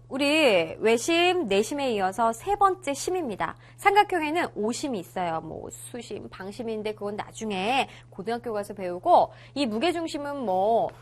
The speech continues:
어, center of gravity의 약자를 사용해서 G라고 나타낸답니다. 뭐 그렇게 영어는 어려운 건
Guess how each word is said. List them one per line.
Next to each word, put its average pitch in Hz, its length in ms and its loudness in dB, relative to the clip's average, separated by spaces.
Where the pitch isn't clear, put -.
어, 185 360 0
center 349 800 12
of 220 460 6
gravity의 254 680 2
약자를 196 500 -2
사용해서 240 840 0
G라고 269 1120 -2
나타낸답니다. 185 1080 -14
뭐 185 160 -20
그렇게 190 460 -12
영어는 196 340 -8
어려운 214 400 -8
건 208 260 -6